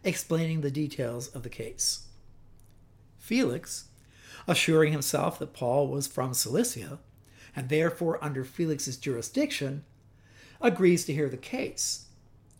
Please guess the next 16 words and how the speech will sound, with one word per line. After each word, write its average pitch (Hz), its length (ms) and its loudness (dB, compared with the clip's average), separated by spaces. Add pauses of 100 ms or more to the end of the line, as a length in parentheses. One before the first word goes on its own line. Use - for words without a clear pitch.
(180)
and 123 80 -6
he 117 80 -6
has 123 300 -6
Paul 120 440 -4 (140)
quartered, - 540 -6 (580)
not 165 320 -4 (140)
in 226 180 0
prison, 277 420 2 (920)
but 156 120 -4
in 165 140 0
the 175 100 2
praetorium, 240 840 -6 (320)
Herod's 147 580 -2 (160)
palace. - 680 -6 (1700)
Saint - 360 -2
Paul - 520 -6